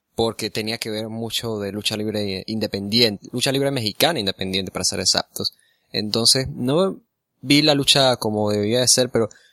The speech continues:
según lo que en-, según lo que he entendido por las críticas es que no fue una lucha tan grande como se esperaba. Sansón quizás pudo haber rendido más, pero se entiende, porque después de todo Soberano Junior es alguien que tiene más experiencia que Sansón, y me parece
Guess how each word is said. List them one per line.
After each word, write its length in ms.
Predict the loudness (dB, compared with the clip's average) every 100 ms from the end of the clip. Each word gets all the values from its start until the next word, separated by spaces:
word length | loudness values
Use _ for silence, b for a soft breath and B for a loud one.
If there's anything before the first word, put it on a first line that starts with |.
| b -4
según 220 | 0 2
lo 80 | 2
que 160 | 2
en-, 120 | 0 2
según 320 | 2 4 2
lo 80 | 0
que 80 | 0
he 40 |
entendido 300 | 0 2 2
por 160 | 4 4
las 140 | 4
críticas 400 | 2 0 2 2
es 100 | 2
que 280 | 2 2 2 _ _ _ _ _ _ _
no 200 | -2 0
fue 180 | 0 -2
una 140 | 0
lucha 280 | 0 0 0
tan 400 | 0 0 2 0
grande 480 | -2 0 0 0 -4
como 160 | -4 -4
se 100 | -4
esperaba. 460 | -2 2 4 4
Sansón 500 | 4 2 2 2 0
quizás 300 | 0 0 0
pudo 180 | -2 0
haber 200 | 2 2
rendido 420 | 0 -2 -2 -2
más, 260 | 0 -2 -4 _ _ _ _ -2
pero 180 | 0
se 120 | 2 0
entiende, 340 | 0 0 0
porque 160 | -2 -4
después 260 | -2 -2
de 60 | -2
todo 160 | 2
Soberano 380 | 2 2 2 0
Junior 320 | 0 0 0
es 60 | 0
alguien 160 | -2 -2
que 40 |
tiene 220 | -2 -2
más 160 | -2 -4
experiencia 580 | -4 -2 2 4 4 0
que 140 | 0
Sansón, 460 | -2 0 2 2 2
y 40 |
me 80 | 0
parece 380 | 0 0 0